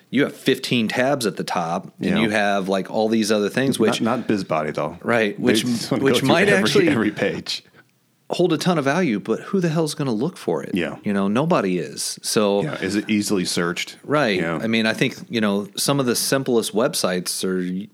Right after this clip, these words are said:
Speaker 1: tend to be some of the best. And, like, for me, when I'm searching for certain things, like, again, I'm looking for things relatively quickly, like, so I know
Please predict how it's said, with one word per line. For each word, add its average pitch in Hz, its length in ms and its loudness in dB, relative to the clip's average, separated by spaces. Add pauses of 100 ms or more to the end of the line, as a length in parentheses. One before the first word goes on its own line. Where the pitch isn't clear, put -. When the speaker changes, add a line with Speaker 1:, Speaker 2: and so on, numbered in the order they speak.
(160)
Speaker 1:
tend 151 260 -2
to 147 60 0
be 120 180 -2
some 120 220 -2
of 110 60 -2
the 95 60 0
best. 101 500 -4
And, 95 140 -2
like, 95 260 -2
for 95 200 -6
me, 104 520 0 (560)
when 101 140 -2
I'm 127 180 0
searching 104 540 0
for 101 140 -4
certain 95 300 -2
things, 101 280 -2
like, 90 240 -4 (580)
again, 110 400 -2
I'm 123 160 0
looking 127 320 0
for 104 240 0
things 107 680 -2
relatively 104 680 0
quickly, 107 560 0
like, 90 340 -2 (520)
so - 200 0
I 113 100 2
know 107 680 2